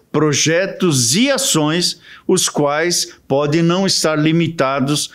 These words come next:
a uma territorialidade específica. Sobre isso, aliás, há um trabalho que me permito mencionar, é, de um colega, já que eu estou na Procuradoria, eu vou citar um procurador de Estado,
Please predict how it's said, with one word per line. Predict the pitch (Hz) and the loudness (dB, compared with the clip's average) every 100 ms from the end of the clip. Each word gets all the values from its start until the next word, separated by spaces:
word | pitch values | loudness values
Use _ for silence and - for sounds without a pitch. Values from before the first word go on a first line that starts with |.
| - - | -18 -4
a | 117 | -2
uma | 143 156 156 | 0 0 0
territorialidade | 151 156 156 147 147 139 131 123 120 127 123 | 0 0 0 0 0 0 2 0 0 0 0
específica. | 147 - - - - 180 165 160 - 107 - - _ _ - - - | 0 -2 -2 -2 0 -2 0 -2 -2 -4 -6 -14 _ _ -20 -20 -10
Sobre | - 147 127 151 | -2 0 2 0
isso, | 190 180 - | 0 -2 0
aliás, | 135 127 156 170 - - - | 0 0 0 -4 -8 -18 -8
há | 131 147 | -2 0
um | 151 | 0
trabalho | 147 135 127 127 139 160 156 | 0 -2 0 0 0 -2 -2
que | 127 | 0
me | 127 | 0
permito | 120 123 120 156 143 | 0 0 0 0 0
mencionar, | 127 120 - 117 110 135 156 202 - - - _ _ _ _ _ _ _ _ - - _ - | 0 0 0 0 0 -2 -4 -8 -14 -16 -20 _ _ _ _ _ _ _ _ -20 -20 _ -4
é, | 120 123 117 | -2 0 0
de | 131 | 0
um | 139 | 0
colega, | 135 127 127 135 151 151 165 - - | 0 0 2 0 0 0 -2 -6 -6
já | 123 131 | -4 -2
que | 131 | -2
eu | |
estou | 131 - 135 | -2 0 0
na | 127 | 0
Procuradoria, | - 127 135 120 113 113 120 | 0 -2 0 0 0 0 0
eu | 143 | 0
vou | 127 135 | 0 -2
citar | - 120 127 131 | -4 -2 0 0
um | |
procurador | 123 127 120 110 120 131 | 0 -2 0 0 0 -2
de | 110 | -4
Estado, | - 127 135 147 147 | -4 -2 -2 -2 -4